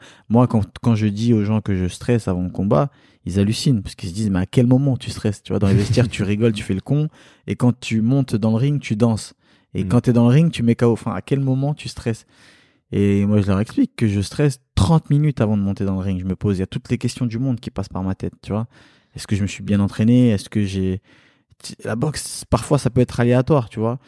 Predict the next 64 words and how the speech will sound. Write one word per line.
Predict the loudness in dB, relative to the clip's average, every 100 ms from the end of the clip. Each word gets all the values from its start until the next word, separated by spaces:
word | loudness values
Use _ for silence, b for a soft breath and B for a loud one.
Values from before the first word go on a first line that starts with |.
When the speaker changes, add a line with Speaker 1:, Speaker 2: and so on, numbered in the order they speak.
| b b
Speaker 1:
La | -2
boxe, | 2 2 2
c'est | -2
pas | 0 0
que | 2 0 0 b b
tu | -4
t'entraînes, | -2 0 2 2 4
t'es | 2
bon, | 2 2 0
c'est | -2
bon, | -4 -6
tu | -4
vas | -2
gagner. | 0 2 0
Le |
meilleur | 2 0 0
gagne | 0 -2
forcément. | -2 -6 -2 0
Non, | 0 -2 -4 b b
le | 2
meilleur | 4 4 2
peut | -2
perdre. | 0 -2 -4 _ b b
La | -6
boxe, | 0 0 0
il | -6
y |
a | -8
ce |
côté | -6 -4 -2
aléatoire, | 0 -2 -2 0
il |
y |
a | -2
ce | -4
côté | -4 -2
aussi, | -2 -2 -4 -6 b b b -12
tu | -2
dois, | 2 2 0
ce | -6 -8
qui | -2
fait | 2
un, | 2 0 _ _ -6
qu'un | -2
champion | 0 0 0 -2 -2
est | -6 -4
un | -4
vrai | 0 0
champion, | 0 -2 -4 -6 -6
c'est | -6 -6 -6 b b b
qu'en | -14
fait, | -4 -4 -4 _ b b b
il |
y | 0
a |
plein | 4 4
de | 6
mecs | 4 2
qui |
sont | 2 4
bons | 6 6 4
à |
la | 2
salle. | 0 -2